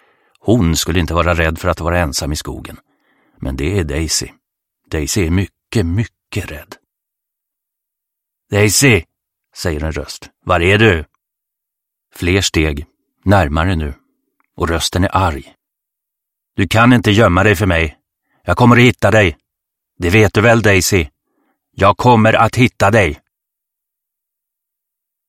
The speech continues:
Jag tänker säga det här nu, innan vi sätter igång. Du kommer inte att gilla det, men tro mig,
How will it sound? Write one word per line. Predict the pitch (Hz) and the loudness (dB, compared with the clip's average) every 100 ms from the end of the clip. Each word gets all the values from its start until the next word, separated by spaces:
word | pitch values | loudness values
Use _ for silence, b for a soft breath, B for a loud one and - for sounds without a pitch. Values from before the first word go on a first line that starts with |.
| _ _ _ _ _ | _ _ _ _ _
Jag | - - | -4 0
tänker | 135 127 | 2 2
säga | 127 147 107 123 | 2 2 2 2
det | 127 | 0
här | 92 85 | 2 2
nu, | 85 71 69 _ | 2 -2 -6 _
innan | - 101 85 | -4 -2 0
vi | 92 | -2
sätter | 85 87 - | -2 -4 -2
igång. | 82 85 87 67 _ _ _ _ _ _ _ _ _ _ _ _ | -2 -2 -4 -6 _ _ _ _ _ _ _ _ _ _ _ _
Du | 85 | -4
kommer | 101 98 | 0 2
inte | 101 87 | 2 0
att | 107 | 2
gilla | 131 82 | 2 2
det, | 92 92 - _ _ _ _ | 0 0 -4 _ _ _ _
men | - 82 | -8 -8
tro | - 110 | -4 -2
mig, | 90 71 | -2 -6